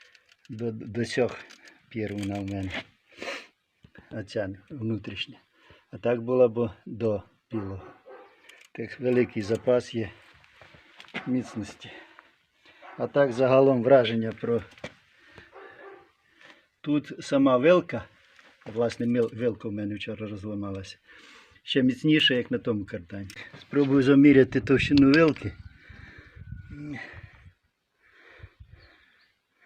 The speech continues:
Так. Не знаю,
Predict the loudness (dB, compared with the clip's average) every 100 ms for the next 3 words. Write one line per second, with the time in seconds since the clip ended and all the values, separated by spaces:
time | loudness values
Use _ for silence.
0 | _ _ _ _ _ _ -20 -20 _ _
1 | -20 -20 -20 _ 0 2 2 -2 -6 -8
2 | -10 -14 -18 -20 -20 _ _ _ _ _
3 | _ _ _ _ _ _ _ _ -20 -20
4 | _ _ _ _ _ -20 _ _ -20 -20
5 | _ _ _ _ -8 -4 0 0 0 0